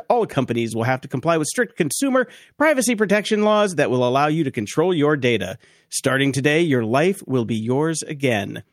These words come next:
And then as soon as I was done reading that, boom, up pops a trailer for Westworld.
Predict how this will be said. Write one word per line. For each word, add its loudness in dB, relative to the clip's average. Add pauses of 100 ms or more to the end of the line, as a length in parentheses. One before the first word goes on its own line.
(180)
And 2
then 2
as 0
soon 2
as -2
I 2
was -2
done 0
reading 2
that, 0 (140)
boom, 2
up -2
pops -2
a -6
trailer 0
for 2
Westworld. -2